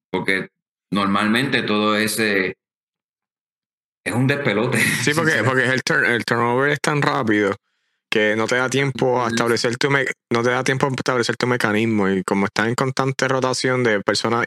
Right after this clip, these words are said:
Speaker 2: y, eh, van y vienen, a lo que tú te sientas y empiezas a establecer tu mecanismo, ya pasan seis meses, ah, ya los otros seis meses, ya tiene el próximo, tiene, o sea, es como que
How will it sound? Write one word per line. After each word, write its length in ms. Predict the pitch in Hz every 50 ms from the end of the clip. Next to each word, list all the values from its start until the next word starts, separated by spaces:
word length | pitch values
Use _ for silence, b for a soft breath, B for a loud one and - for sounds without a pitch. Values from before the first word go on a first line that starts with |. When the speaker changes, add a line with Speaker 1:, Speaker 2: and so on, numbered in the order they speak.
| -
Speaker 2:
y, 160 | - 120 117 110 - -
eh, 240 | 98 92 92 92 85
van 200 | 92 107 120 131
y 80 | 131
vienen, 380 | 127 139 143 131 107 101 101 107 B B B B B B B B B
a 80 | - 104
lo 80 | 110
que 60 | 110 107
tú 100 | 107 101
te 120 | 113 120
sientas 400 | 120 - 147 143 139 - 139 135
y 60 | 135
empiezas 540 | 131 127 - 131 - - 143 135 123 - -
a 20 |
establecer 480 | 139 - - 143 135 139 139 - 143 135
tu 100 | 131 139
mecanismo, 600 | 135 139 135 135 135 151 156 151 139 127 113 110 B B B B B B B _
ya 320 | - 107 104 113 117 120
pasan 240 | 120 127 123 131 143
seis 200 | 131 - 139 135
meses, 600 | 131 139 151 156 147 139 - 127 120 117 113 113 -
ah, 220 | 101 104 104 104
ya 160 | 104 101 104 110
los 140 | 120 120
otros 220 | 131 127 131 131 -
seis 120 | - 131
meses, 420 | 127 139 147 147 151 - - 131 113
ya 140 | 104 104 107
tiene 260 | - - 120 123 120
el 80 | 117 113 -
próximo, 380 | - 147 151 - - 123 110
tiene, 220 | 101 110 110 107 101
o 260 | - - _ _ -
sea, 120 | - 120
es 60 | 98 -
como 260 | - 120 117 113 113
que 200 | 104 95 90